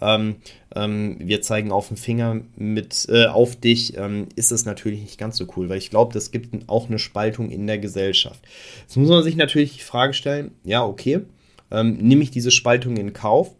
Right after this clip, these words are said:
und sag einfach, ja, okay, aber langfristig werde ich auf jeden Fall dafür sorgen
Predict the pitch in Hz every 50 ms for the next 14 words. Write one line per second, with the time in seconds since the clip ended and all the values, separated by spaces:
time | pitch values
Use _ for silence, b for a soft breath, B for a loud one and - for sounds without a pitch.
0 | _ _ _ _ - - 104 107 104 117 120 131 123 117 120 127 127 127 131 127
1 | 104 - 113 131 - - - - 117 131 135 B B B B B B 98 107 110
2 | 113 117 120 123 127 135 156 165 - - - - 143 147 147 - - - 135 127
3 | 127 104 117 120 123 127 120 127 - 104 104 - - 113 131 170 185 208 185 -
4 | - 151 139 127 123 120 120 - 110 104 98 104 107 117 127 160 190 190